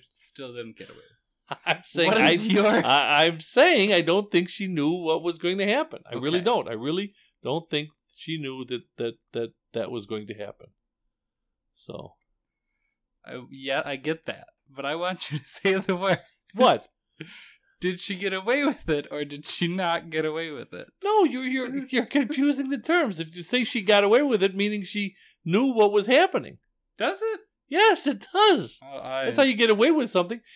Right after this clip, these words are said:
Speaker 2: In order to get away with something, you have
Speaker 1: You
Speaker 2: to
Speaker 1: have
Speaker 2: be
Speaker 1: to do
Speaker 2: guilty
Speaker 1: it?
Speaker 2: of something.
Speaker 1: I don't think so.
Speaker 2: What?
Speaker 1: I don't think so. I think you're taking that term too literally.
Speaker 2: I don't think so at all.
Speaker 1: Okay, but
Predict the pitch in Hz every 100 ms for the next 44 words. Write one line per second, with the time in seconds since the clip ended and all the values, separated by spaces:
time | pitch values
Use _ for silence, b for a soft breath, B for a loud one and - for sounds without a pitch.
0 | B 202 294 294 220 160 - 185 240 180
1 | 180 214 254 - 247 226 240 214 - 185
2 | 156 180 175 165 147 214 302 190 123 127
3 | 151 156 143 131 120 - - - 117 -
4 | - 123 170 180 _ - 302 403 B B
5 | B 202 233 196 160 - 135 - 156 165
6 | 190 170 151 143 156 139 147 151 - 165
7 | 165 170 - 180 180 175 127 113 110 107
8 | 127 131 - 120 120 _ _ - 127 120
9 | 139 180 180 180 175 143 139